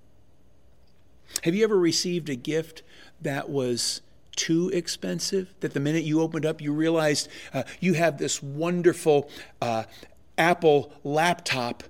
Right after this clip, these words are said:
and you gave them a pair of socks that you borrowed?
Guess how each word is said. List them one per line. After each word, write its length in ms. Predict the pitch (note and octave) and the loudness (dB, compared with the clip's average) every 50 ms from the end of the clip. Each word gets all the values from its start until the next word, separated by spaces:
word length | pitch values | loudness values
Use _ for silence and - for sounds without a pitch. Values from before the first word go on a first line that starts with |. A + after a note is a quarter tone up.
| - - - - - - | -20 -20 -20 -12 -4 -2
and 160 | C3 B2+ C3 | -2 0 2
you 160 | D#3 G3 G3 | 2 2 4
gave 360 | D#3 F#3 D#3+ D3+ D3 C3 C3 | 4 2 2 2 -4 -4 -2
them 440 | D#3+ F3+ F3+ D3 A#2 A2+ A#2 C3+ C3 - - - - - - - - - - | -2 -2 -2 -2 -2 -2 -4 -4 -6 -8 -16 -20 -20 -20 -20 -20 -20 -10 -10
a 60 | - | -8
pair 240 | - - - C3+ B2 | -6 -4 -2 -2 -2
of 80 | A#2+ - | -2 -4
socks 640 | - - E3 B2+ A#2 - - - - - - - - - - - - - - - - - - - - - - - - - - - - | -4 -4 -4 -6 -6 -12 -12 -12 -10 -10 -10 -10 -12 -18 -20 -20 -20 -20 -20 -20 -20 -20 -20 -20 -20 -20 -20 -20 -20 -20 -20 -20 -6
that 140 | - B2+ - | -4 -4 -2
you 120 | C3+ C3+ | -2 -4
borrowed? 640 | C3+ C3 F3+ F3 F3+ E3 B2 G2+ G2 F2+ - - - | -2 -2 -2 0 0 0 0 -2 -4 -4 -6 -6 -12